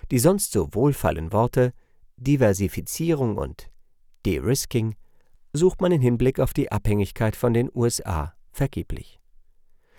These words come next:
Zudem verspricht von der Leyen weiter die bedingungslose Unterstützung der Ukraine, die kein E-U-Staat ist.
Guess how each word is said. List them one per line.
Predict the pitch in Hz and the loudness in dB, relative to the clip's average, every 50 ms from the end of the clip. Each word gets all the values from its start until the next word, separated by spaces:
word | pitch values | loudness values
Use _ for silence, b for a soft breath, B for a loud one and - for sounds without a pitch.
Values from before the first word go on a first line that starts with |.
| b b b b b | b b b b b
Zudem | - 196 190 160 160 139 139 151 - | 0 2 2 4 4 4 4 2 0
verspricht | - 160 156 - - - 151 - - | 0 0 0 0 0 -2 -2 -2 -2
von | - 143 135 135 | 0 2 2 4
der | 139 135 | 4 4
Leyen | 139 139 143 147 143 120 | 4 2 2 2 0 2
weiter | 107 98 98 - 110 | 2 0 2 2 0
die | 110 117 | 0 2
bedingungslose | 107 123 101 110 107 107 110 107 - - 120 110 110 110 120 | 0 0 0 2 0 0 0 -2 -2 0 0 0 2 2 0
Unterstützung | - 120 - 117 107 - 104 98 - - 104 98 92 | 0 0 -2 -2 -2 0 -2 -4 -2 -2 -2 -2 0
der | 107 113 - | -2 -2 -2
Ukraine, | 123 - - 143 143 - - 101 87 - 90 101 - - _ _ _ _ _ _ _ _ _ - | -6 -6 -4 -4 -4 -4 -2 -6 -6 -6 -8 -12 -14 -16 _ _ _ _ _ _ _ _ _ -4
die | 147 143 143 | -4 -4 -4
kein | - - 117 92 82 80 82 - - | -2 -2 -2 0 0 -2 -4 -6 -6
E-U-Staat | - 117 131 - 117 107 92 85 - - - 85 - - | -4 -4 -4 -4 -4 -6 -8 -6 -8 -8 -8 -10 -10 -10
ist. | - 101 - - - | -12 -12 -14 -14 -16